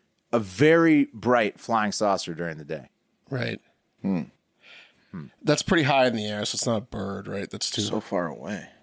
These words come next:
Speaker 2: Yeah.
Speaker 1: Yeah, it's very far away. It's just like a
Speaker 2: That one's tough.
Speaker 1: bright white light
Speaker 2: My
Speaker 1: in the middle of
Speaker 2: favorite's
Speaker 1: the day.
Speaker 2: definitely the
Speaker 3: I could make that
Speaker 2: the
Speaker 3: in
Speaker 2: alien.
Speaker 3: five seconds on Photoshop.
Speaker 1: Well, for sure,
Speaker 2: Right.
Speaker 1: Wes. I mean,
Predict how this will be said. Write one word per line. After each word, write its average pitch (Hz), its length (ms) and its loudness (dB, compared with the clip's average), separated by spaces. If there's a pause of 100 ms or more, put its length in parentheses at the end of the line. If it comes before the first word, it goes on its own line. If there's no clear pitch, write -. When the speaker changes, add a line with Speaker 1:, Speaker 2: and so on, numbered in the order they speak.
(180)
Speaker 2:
Yeah. 113 180 -2
Speaker 1:
Yeah, 113 140 4
it's 95 120 -4
very 117 440 0
far 92 260 -2
away. 76 320 -10
It's 113 180 -4
just 117 160 -6
like 131 180 2
a 120 40 4
Speaker 2:
That 147 160 6
one's 165 180 2
tough. 131 160 2
Speaker 1:
bright 147 260 2 (120)
white 110 400 0
light 110 220 0
Speaker 2:
My 147 120 4
Speaker 1:
in - 20 2
the - 0 -
middle - 0 -
of 160 60 -2
Speaker 2:
favorite's 190 420 4
Speaker 1:
the 156 80 4
day. 151 40 6
Speaker 2:
definitely 147 280 0
the 131 120 2
Speaker 3:
I 110 80 2
could 117 180 2
make 104 240 2
that 98 280 4
Speaker 2:
the 131 80 2 (120)
Speaker 3:
in 139 80 0
Speaker 2:
alien. 131 300 4
Speaker 3:
five 98 300 4
seconds 82 440 -2
on 73 160 -4
Photoshop. 69 460 -4 (300)
Speaker 1:
Well, 202 140 6
for 185 200 2
sure, 214 200 4
Speaker 2:
Right. 165 120 6
Speaker 1:
Wes. 131 240 2
I 135 80 0
mean, 127 300 -2